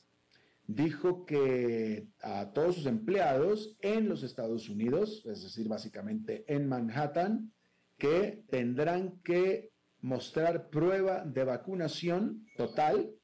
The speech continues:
prueba de vacunación total, si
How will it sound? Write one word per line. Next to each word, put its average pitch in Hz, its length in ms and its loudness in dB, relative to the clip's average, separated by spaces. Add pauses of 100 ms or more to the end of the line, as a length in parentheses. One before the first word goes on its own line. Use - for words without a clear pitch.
(140)
prueba 165 360 2
de 143 260 -4
vacunación 127 960 -2
total, 170 560 0 (1000)
si - 720 0